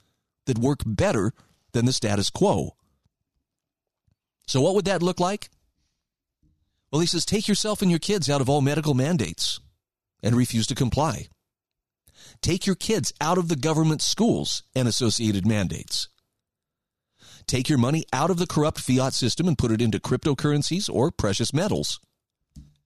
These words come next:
Take your money out of the cartel and use more cash doctors and health share plans.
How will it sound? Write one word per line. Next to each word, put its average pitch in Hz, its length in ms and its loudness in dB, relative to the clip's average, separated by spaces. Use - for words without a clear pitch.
Take 202 260 -2
your 214 100 2
money 185 240 2
out 151 140 0
of 135 100 -2
the 117 80 -2
cartel 120 760 0
and 127 160 0
use 117 220 0
more 117 180 2
cash 185 400 -4
doctors 120 460 0
and 117 200 -2
health 180 320 0
share 101 240 0
plans. 95 560 -6